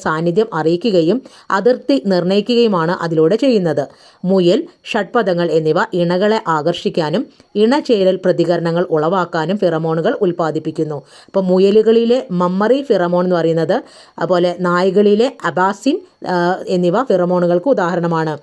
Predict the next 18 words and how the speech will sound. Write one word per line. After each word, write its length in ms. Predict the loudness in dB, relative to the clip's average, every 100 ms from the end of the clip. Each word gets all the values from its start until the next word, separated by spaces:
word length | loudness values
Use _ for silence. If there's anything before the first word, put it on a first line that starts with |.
| _ _
അപ്പം 180 | -4 0
മമ്മറി 340 | 0 0 0 2
ഫിറമോൺ 320 | 0 0 0 -2
കാണുന്നത് 380 | -2 -2 0 0 0
മുയലുകളിലും 680 | 2 2 2 2 2 2 2 -2 -20 _ -2
നായ്കളിലെ 520 | -2 0 2 4 4 2
ഫിറമോണുകളാണെങ്കിൽ 840 | 0 0 0 0 0 0 0 -2 -2 -4
അപാസിൻ 440 | -2 -2 0 -2 0
ആണ് 160 | -2 -4 -4
ട്ടോ, 80 | -4
അപാസിൻ. 440 | -2 -4 -4 -6 -8 -10 -16 -6
അതും 180 | -2 0
കൂടെ 160 | 0 0
ഓർമ്മിച്ചു 340 | 0 0 0 0
വെക്കുക. 240 | 0 0 -6 -10 -8 -2
ഇനി 120 | 0 0
കാർഷിക 360 | -2 -2 -2 0
മേഖലകളിൽ 500 | 0 0 2 2 2